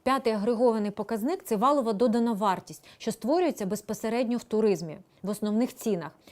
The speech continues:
і визначається як різниця між випуском товарів і послуг в основних цінах, які можуть застосовуватись до туризму, і пов'язаним з туризмом проміжним споживанням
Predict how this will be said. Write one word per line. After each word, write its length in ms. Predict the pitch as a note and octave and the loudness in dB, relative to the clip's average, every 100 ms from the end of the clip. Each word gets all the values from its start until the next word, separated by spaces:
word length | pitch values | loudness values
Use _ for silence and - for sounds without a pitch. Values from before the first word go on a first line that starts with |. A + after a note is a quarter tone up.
| - | -4
і 100 | A3 | 0
визначається 760 | A3+ G3+ A#3 - F4 F#4+ - A3 | 2 2 -2 0 0 0 -2 -4
як 160 | A3 | 0
різниця 580 | C4 A#3 B3+ A3+ - D3 - - | 0 2 2 2 -2 -12 -14 -4
між 180 | G#3+ G#3 | -2 2
випуском 500 | A#3 D#4 A#3+ - G3+ | 2 2 0 -2 -4
товарів 480 | A#3 G#3 A3+ F#3+ F3+ | -2 0 0 0 -2
і 80 | G3+ | -6
послуг 460 | - F4+ G4 F#3+ - | 0 0 0 -4 -4
в 40 | |
основних 440 | G3+ G#3+ A3+ C#4+ - | -4 0 0 0 -2
цінах, 380 | - F#3+ D#3 - - - | -4 -4 -4 -12 -20 -2
які 240 | A3 A#3 | 0 2
можуть 360 | C4+ D4 C4 A3+ | 2 2 2 2
застосовуватись 880 | A3+ - A3+ E4+ F#4+ D4 G3+ G3+ F3 | 0 -2 -6 0 0 0 -2 -4 -4
до 120 | F#3+ | -4
туризму, 540 | G3+ A3+ G3 D#3+ D#3+ - - - - | 0 2 2 -2 -10 -14 -20 -10 0
і 340 | C#4 E4+ F4+ F4+ | 4 6 4 4
пов'язаним 760 | B3+ G#3 A#3+ C4 G#3+ G#3+ G3 | 2 4 0 0 0 -2 -4
з 60 | - | -4
туризмом 500 | G#3 A#3 F#4 C#4 F#3+ | -4 -2 -2 -2 -4
проміжним 440 | G3+ A3 A3+ D#4 | -2 -2 0 -2
споживанням 760 | D4+ D#4 D4+ B3+ F#3+ D#3 D3+ | -2 -2 -2 0 -2 -4 -10